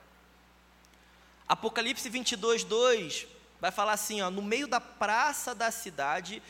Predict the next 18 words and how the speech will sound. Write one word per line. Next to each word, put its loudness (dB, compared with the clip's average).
e -8
de -2
um -4
e -4
de -2
outro 0
lado 0
do -10
rio -6
está 0
a 0
árvore 0
da 2
vida, -6
que -6
produz 0
doze 0
frutos, -6